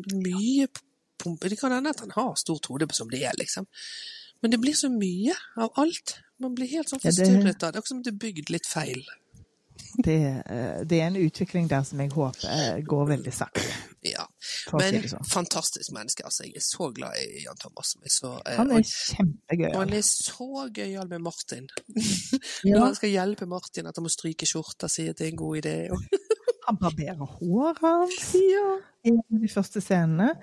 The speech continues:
Speaker 1: Ja.
Speaker 2: Eh, og, og hva si, seerkontrakten her, den er jo lik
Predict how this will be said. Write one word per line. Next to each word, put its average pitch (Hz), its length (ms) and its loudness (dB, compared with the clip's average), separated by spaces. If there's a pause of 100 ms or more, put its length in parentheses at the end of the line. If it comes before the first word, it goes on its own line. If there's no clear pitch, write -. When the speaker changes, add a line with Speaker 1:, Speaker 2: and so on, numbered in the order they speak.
Speaker 1:
Ja. 254 180 4 (840)
Speaker 2:
Eh, 156 600 6 (100)
og, 214 140 6 (100)
og 160 320 -2
hva 220 80 4
si, 208 160 -2
seerkontrakten 226 1000 0
her, 139 180 -4
den 170 220 2
er 185 80 8
jo - 20 8
lik 165 320 0